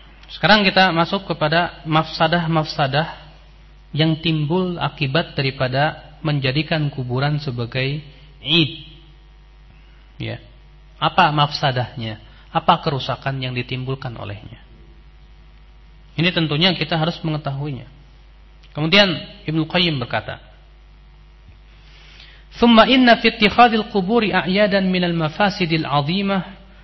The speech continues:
allati la ya'lamuha illa Allah Ta'ala. Ma yaghdabu li ajlihi kullu man fi qalbihi waqarun lillahi ta'ala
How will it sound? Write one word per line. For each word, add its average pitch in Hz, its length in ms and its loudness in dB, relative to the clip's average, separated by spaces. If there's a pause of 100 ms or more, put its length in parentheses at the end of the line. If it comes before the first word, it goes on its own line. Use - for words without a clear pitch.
(240)
allati 143 400 0
la 151 160 2
ya'lamuha 156 720 2
illa 165 200 -2
Allah 147 320 -2 (140)
Ta'ala. 120 440 -2 (1120)
Ma 120 160 0
yaghdabu 147 600 0
li 175 120 -2
ajlihi 170 560 -2
kullu 185 320 -4
man 175 240 -2
fi 170 240 -4
qalbihi 175 560 -2
waqarun 175 640 0
lillahi 165 480 0
ta'ala 131 440 -2